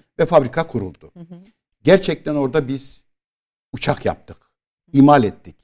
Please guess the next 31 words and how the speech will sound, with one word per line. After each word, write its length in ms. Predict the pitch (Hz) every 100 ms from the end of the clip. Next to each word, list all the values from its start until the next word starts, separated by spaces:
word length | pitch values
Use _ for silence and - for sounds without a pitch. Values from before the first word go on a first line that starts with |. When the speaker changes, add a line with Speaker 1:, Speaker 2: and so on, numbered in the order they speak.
| _ _ _ _ _ -
Speaker 1:
Fakat 600 | 277 269 208 - _ _ _ _
Speaker 2:
Bu, 160 | 175 160
Speaker 1:
ne 320 | 226 214 196
Speaker 2:
bu 120 | 254
sadece 500 | 240 269 269 269 277
o 140 | 254 269
da 160 | 392
değil 200 | 214 190
Tomtaş. 560 | 185 208 196 - 226 -
İlk 260 | - 226 -
yerli 280 | 226 214 214
sigara 420 | - 202 202 208
kağıdı, 360 | 208 196 196
ilk 260 | 196 196 -
paraşüt, 440 | 196 190 190 202
ilk 200 | - 190
seri 340 | - 185 185 196
üretimli 460 | 185 185 180 190 180
Speaker 1:
A, 80 |
Speaker 2:
Türk 140 | 175 180
Speaker 1:
o 140 | 131
daha 120 | -
Speaker 2:
uçak 100 | 185
Speaker 1:
sonra. 220 | - 202 175
Speaker 2:
fabrikası 480 | 85 - 160 185
daha 140 | 180 156
Speaker 1:
O 100 | 131
Speaker 2:
sonra. 120 | 131
Speaker 1:
Nuri 80 | 123
Speaker 2:
Peki, 140 | 143
Speaker 1:
Demirağ'la. 640 | 185 175 143 101 87 76